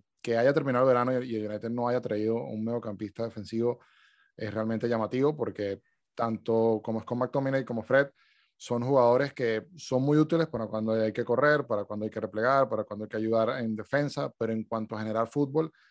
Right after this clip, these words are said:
digamos que ahí es donde no aportan mucho y el United todavía sigue enfrascado ahí. Esa generación de fútbol,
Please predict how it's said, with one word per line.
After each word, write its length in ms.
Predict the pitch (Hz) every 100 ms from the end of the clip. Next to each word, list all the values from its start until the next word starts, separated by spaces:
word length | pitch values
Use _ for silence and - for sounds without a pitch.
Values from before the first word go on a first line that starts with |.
| _ _ _
digamos 300 | - 107 107
que 100 | 107
ahí 140 | 117 110
es 60 |
donde 420 | 110 120 110 107 -
no 180 | 113 110
aportan 400 | 107 123 120 123
mucho 520 | 127 127 - 147 156 _ _ _ _
y 160 | 123
el 160 | 123 117
United 280 | 117 117 -
todavía 480 | 139 120 123 139 135
sigue 220 | 135 127
enfrascado 560 | 123 123 104 - 107
ahí. 220 | 104 101 95
Esa 320 | 110 98 127
generación 580 | 123 117 104 - 123 127
de 100 | 127
fútbol, 500 | - 117 117 123